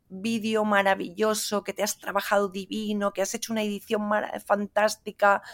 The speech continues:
y la luz es impresionante. No, eso para fotógrafos me parece sí. Eh, para videógrafos también, porque lo que estás vendiendo es eso. Pero para el común de los mortales, lo importante es el contenido que tú estás,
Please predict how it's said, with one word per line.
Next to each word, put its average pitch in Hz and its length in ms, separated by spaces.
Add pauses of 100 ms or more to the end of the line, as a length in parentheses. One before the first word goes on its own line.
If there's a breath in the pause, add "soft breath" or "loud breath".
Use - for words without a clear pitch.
(340 loud breath)
y 220 140
la 214 160
luz 247 260
es 240 160
impresionante. 220 1080
No, 180 240 (220)
eso 262 220
para 240 200
fotógrafos 262 640 (220)
me 180 180
parece 170 320
sí. - 240 (500 soft breath)
Eh, 180 200
para 180 240
videógrafos 254 680
también, 160 480
porque 160 220
lo 156 80
que 151 40
estás 170 240
vendiendo 190 400
es 196 120
eso. - 260 (580 soft breath)
Pero 185 420
para 175 200
el 165 100
común 160 320
de 247 100
los 254 200
mortales, 208 760 (380)
lo 170 220
importante 180 840 (180)
es 247 340
el 202 120
contenido 208 560
que - 100
tú 196 100
estás, 233 360